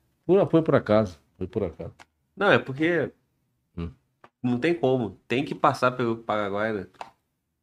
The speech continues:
Speaker 1: No Paraguai, você sabe que a senad, né? É, eu acho um, assim, uma, uma, uma instituição fortíssima, íntegra. Os caras são bons pra caramba.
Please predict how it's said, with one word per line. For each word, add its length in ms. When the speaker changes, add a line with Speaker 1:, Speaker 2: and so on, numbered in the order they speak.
Speaker 1:
No 80
Paraguai, 400
você 120
sabe 260
que 220
a 80
senad, 500
né? 520
É, 20
eu 140
acho 260
um, 500
assim, 240
uma, 320
uma, 260
uma 480
instituição 720
fortíssima, 1120
íntegra. 580
Os 80
caras 260
são 300
bons 300
pra 100
caramba. 400